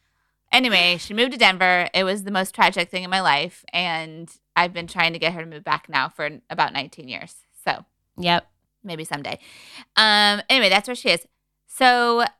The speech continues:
Speaker 1: Mego is married to her college sweetheart. I like to say that they really
Speaker 2: Hmm.
Speaker 1: are m-
Speaker 2: Yeah.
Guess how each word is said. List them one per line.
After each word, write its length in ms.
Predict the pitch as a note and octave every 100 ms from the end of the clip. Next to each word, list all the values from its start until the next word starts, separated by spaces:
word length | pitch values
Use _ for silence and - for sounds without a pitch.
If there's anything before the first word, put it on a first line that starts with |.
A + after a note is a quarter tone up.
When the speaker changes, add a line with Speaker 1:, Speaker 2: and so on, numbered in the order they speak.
| -
Speaker 1:
Mego 540 | A3 A#3 B3 D#4+ G4 G#4 G#4+ -
is 260 | A3+ A3
married 380 | A3 F3 F3 -
to 100 | B3
her 120 | A3
college 360 | D#3 - C4 G#3
sweetheart. 640 | - - E3+ D3+ D#3 B3+ _ _
I 120 | F3
like 200 | G3+ C4
to 100 | -
say 280 | F4 A3 G#3+
that 320 | E3 E3 - _ _ _ _
they 400 | F3 E3+ F3 D#3+ -
really 340 | F3+ C4 A3+
Speaker 2:
Hmm. 440 | A#3+ F#3+ F#3+ F#3 F#3 _ -
Speaker 1:
are 180 | F3+ A#3+ -
m- 120 | F3+
Speaker 2:
Yeah. 200 | A3+ E4+